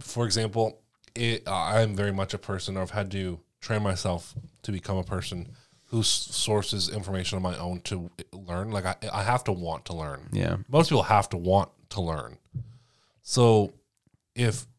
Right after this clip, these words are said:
Speaker 1: listening to our show at all provides any value, I think that's good.
Speaker 2: Mm-hmm.
Speaker 1: Um, I would rely heavily on things like this to learn. I can't just read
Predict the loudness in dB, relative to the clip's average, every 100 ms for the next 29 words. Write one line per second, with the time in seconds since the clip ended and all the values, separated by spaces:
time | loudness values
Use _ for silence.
0 | -12 0 2 2 -2 0 4 4 2 2
1 | 2 2 0 0 -2 -2 -2 -2 -4 -4
2 | -2 -2 -4 -6 -10 -8 -8 -6 2 2
3 | 2 -6 -14 -4 -2 0 -2 -6 _ -2
4 | 0 0 -2 2 2 4 2 0 2 0
5 | -2 -6 -12 _ _ _ -2 -2 0 -2
6 | -4 -8 -10 -10 -8 -8 -8 -8 -6 -8
7 | -8 -6 -8 -6 -8 -8 -8 -10 -10 -12
8 | -16